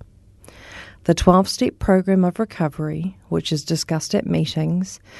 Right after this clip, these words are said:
and which is outlined in the Alcoholics Anonymous Big Book, is how we get sober and maintain our sobriety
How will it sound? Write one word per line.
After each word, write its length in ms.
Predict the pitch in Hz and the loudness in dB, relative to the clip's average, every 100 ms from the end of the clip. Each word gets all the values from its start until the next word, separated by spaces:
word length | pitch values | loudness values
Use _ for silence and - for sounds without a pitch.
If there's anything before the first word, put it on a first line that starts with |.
| - - | -20 -6
and 140 | 170 160 | 0 0
which 180 | 160 | 0
is 140 | 156 - | -4 -2
outlined 540 | - 196 - 156 160 147 | 0 2 2 0 0 0
in 80 | |
the 120 | 151 160 | 0 0
Alcoholics 640 | 190 190 175 175 - - | 0 -2 0 0 0 0
Anonymous 420 | 190 175 175 185 | 2 2 2 -2
Big 300 | - 156 - | -4 -6 -6
Book, 340 | 151 151 - _ - - - - | -6 -6 -8 _ -20 -20 -18 -8
is 140 | 165 | -6
how 280 | - - 180 | -2 2 2
we 140 | 165 | 2
get 260 | 156 - - | -2 -2 -4
sober 500 | - 147 143 147 151 - _ - | -4 -2 -2 -2 -6 -8 _ -2
and 180 | 165 156 | 0 2
maintain 680 | 151 151 - - 196 190 | 0 -2 -6 -2 2 4
our 140 | 170 139 | 2 -2
sobriety 800 | - 147 143 147 147 - 156 | -8 -6 -4 -4 -4 -4 -4